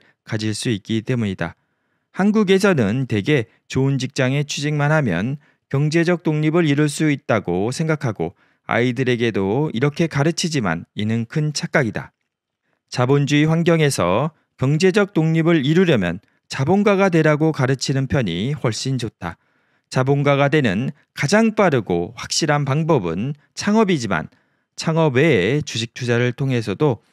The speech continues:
가능하다는 점을 인식했으면 한다.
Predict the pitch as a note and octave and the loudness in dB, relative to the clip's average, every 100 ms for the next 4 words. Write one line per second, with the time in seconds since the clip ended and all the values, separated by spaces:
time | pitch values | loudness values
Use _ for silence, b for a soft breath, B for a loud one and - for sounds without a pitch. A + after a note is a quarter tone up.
0 | _ _ - C3+ F3 G3+ F#3 F3 F3 F3 | _ _ -4 0 2 4 4 4 2 0
1 | E3 C#3+ C3 F2 F#2+ C#3+ D3 b b b | -2 0 0 2 0 -2 -6 b b b
2 | - A#2+ A2+ - A#2 - G#2+ D3 A#2 F2 | -4 -2 -2 -4 -4 -4 -2 0 0 -2
3 | - | -6